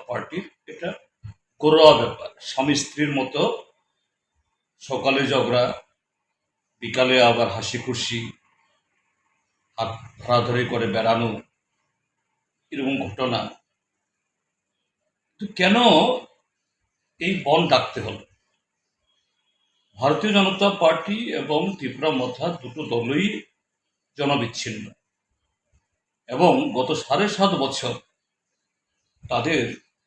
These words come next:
পাপের বোঝা, যদিও ত্রিপুরা মথা পরবর্তী সময়তে যোগদান করেছে, কিন্তু তাদেরও এডিসিতে বয়স হয়েছে প্রায় পাঁচ বছর। ত্রিপুরা রাজ্যে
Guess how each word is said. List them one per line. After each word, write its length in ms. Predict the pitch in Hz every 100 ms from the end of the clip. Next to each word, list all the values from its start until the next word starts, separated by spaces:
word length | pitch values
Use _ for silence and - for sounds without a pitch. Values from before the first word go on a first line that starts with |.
| _ _
পাপের 300 | 143 131 156 123
বোঝা, 260 | 135 143 110 - - _ _ _ _ -
যদিও 280 | 98 117 180 -
ত্রিপুরা 280 | 147 - 147
মথা 220 | 143 - 143 131
পরবর্তী 380 | 131 120 120 -
সময়তে 300 | - 117 110 117
যোগদান 260 | 107 117 107
করেছে, 360 | 117 143 147 - - _ _ _ _ _ _ _ _ _ _ _ _ _
কিন্তু 160 | - 143 143
তাদেরও 320 | 135 156 170 139 - - _ _ _ -
এডিসিতে 440 | 127 135 139 - 131
বয়স 200 | 127 135 123
হয়েছে 240 | 139 123 120 -
প্রায় 160 | 120 117
পাঁচ 140 | 117 117
বছর। 280 | 131 - 165 - _ _ _ _ _ _ _ _ _ _ _ _ _ _ _ _ _ _ _ _ _ _ _ _ _
ত্রিপুরা 380 | 185 - 202 214
রাজ্যে 260 | 214 180